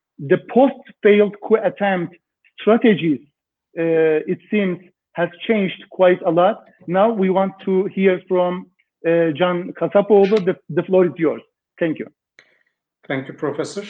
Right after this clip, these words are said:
Speaker 2: I'd like to thank all my colleagues, the seta Foundation, and the editor team of Inside Turkey for this, uh, wonderful opportunity. Uh, well, Turkey's, uh, burgeoning defense industrial and technological base is the story of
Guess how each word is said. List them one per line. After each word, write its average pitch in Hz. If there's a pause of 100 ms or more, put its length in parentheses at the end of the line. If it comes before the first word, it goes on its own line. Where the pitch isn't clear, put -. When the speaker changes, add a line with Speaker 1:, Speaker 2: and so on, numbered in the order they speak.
(300)
Speaker 2:
I'd 135
like 127
to -
thank 131
all 139
my 135
colleagues, 175
the -
seta 143
Foundation, 156
and 131
the -
editor 143
team 151
of 131
Inside 135
Turkey 185
for 123
this, -
uh, -
wonderful 139
opportunity. 160 (640)
Uh, 180
well, 226
Turkey's, - (440)
uh, 165 (720)
burgeoning 180
defense 156
industrial 143
and 139
technological 147
base 127
is 135
the 139
story 151
of 131